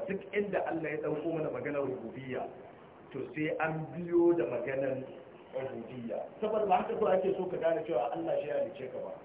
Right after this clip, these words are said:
So ake ka fahimci cewa shi ya halicce ka, saboda haka shi ya cancanta ka bautawa. Wannan shi ne. Allah ya sa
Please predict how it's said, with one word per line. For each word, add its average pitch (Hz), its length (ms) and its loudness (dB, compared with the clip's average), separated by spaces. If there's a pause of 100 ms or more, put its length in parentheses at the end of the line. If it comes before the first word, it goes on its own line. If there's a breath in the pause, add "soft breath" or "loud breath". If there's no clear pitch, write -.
(760)
So 233 200 8
ake 190 420 4
ka 180 180 0
fahimci 170 400 -4
cewa 175 380 2
shi 180 120 -4
ya 185 120 4
halicce 170 420 -2
ka, 170 80 0
saboda 160 300 2
haka 156 180 -2 (140)
shi 190 180 0
ya 202 80 6
cancanta 175 560 0
ka 131 80 -4
bautawa. - 560 -4 (640)
Wannan 208 340 0
shi 123 240 -8
ne. 98 80 -10 (680)
Allah - 320 0
ya - 120 2
sa 156 160 4